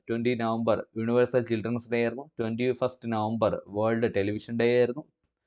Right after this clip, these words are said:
ആ ദിവസത്തിൽ മറ്റൊരു പ്രത്യേകതയുണ്ട്, World Day for,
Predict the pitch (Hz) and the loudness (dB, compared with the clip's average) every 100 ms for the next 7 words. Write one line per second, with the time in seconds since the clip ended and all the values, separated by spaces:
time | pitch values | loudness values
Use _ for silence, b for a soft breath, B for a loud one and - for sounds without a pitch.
0 | _ _ - 127 127 - 131 110 95 120 | _ _ 0 2 2 -2 -2 -2 -2 0
1 | 127 123 123 123 131 - 117 123 131 117 | 2 4 2 2 0 0 2 4 4 6
2 | 120 123 - 117 123 | 6 6 2 2 2